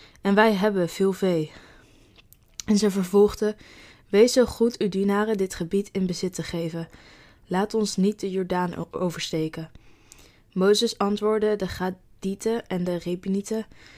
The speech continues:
"U wilt hier blijven terwijl uw broeders ten strijde trekken? Wilt u de Israëlieten de moed ontnemen om over te steken naar het land dat de Heer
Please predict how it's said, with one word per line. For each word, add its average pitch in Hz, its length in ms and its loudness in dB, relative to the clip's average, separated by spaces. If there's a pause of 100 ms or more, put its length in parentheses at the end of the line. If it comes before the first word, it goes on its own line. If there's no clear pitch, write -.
(160)
"U 185 160 0
wilt 214 200 4
hier 220 220 4
blijven 202 520 0
terwijl 190 320 2
uw 190 140 0
broeders 214 420 2
ten 196 160 -2
strijde 185 380 -2
trekken? 233 460 -2 (960)
Wilt 226 340 6
u 233 180 0 (360)
de - 80 0
Israëlieten 202 580 2
de 208 80 2
moed 220 220 4
ontnemen 170 540 -2 (340)
om 190 140 2
over 214 280 4
te - 80 -6
steken 208 420 0
naar 185 160 0
het 175 80 -4
land 180 280 -2
dat 185 140 -8
de 175 80 -8
Heer 180 380 -4